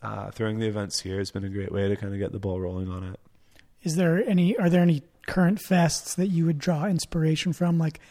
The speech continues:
Speaker 2: in the, in the large industry that is the festival industry, who's doing it really well?
Speaker 1: There's a lot of people who do it really well. I think High Sierra is one that s-, springs to mind. Um,
Speaker 2: My personal favorite.
Speaker 1: <laughs>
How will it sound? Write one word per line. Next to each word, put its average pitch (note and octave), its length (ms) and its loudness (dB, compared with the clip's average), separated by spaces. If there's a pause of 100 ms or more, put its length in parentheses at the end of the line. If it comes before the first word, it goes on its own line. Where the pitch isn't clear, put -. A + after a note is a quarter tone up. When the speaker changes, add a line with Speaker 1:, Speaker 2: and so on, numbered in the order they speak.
(260)
Speaker 2:
in G3 100 10
the, F3+ 120 12
in A#3 200 8
the F3 100 10
large F3+ 440 10
industry E3 440 6
that D#3 160 4
is D#3+ 200 4
the D#3 100 0
festival D#3 340 -2
industry, D#3 380 -2
who's D3+ 220 4
doing E3 220 4
it F3+ 120 0
really D#3+ 200 2
well? C#3+ 360 -4 (1000)
Speaker 1:
There's C#3 320 4
a F3+ 80 6
lot D3 180 8
of D3+ 80 4
people D3 280 2
who C#3 120 2
do C3 160 4
it B2+ 40 4
really B2 260 4
well. A2 400 2 (420)
I A#2+ 80 0
think C3+ 220 -2
High B2 160 4
Sierra G#2 480 4
is G2+ 120 -2
one G#2 180 0
that G#2 120 -2
s-, - 60 -8 (220)
springs G#2+ 360 -2
to G2+ 80 -8
mind. G2+ 340 -2 (1000)
Um, G2+ 500 2
Speaker 2:
My E3 160 6
personal B2+ 420 -2
favorite. C3 400 -8
Speaker 1:
<laughs> - 100 -2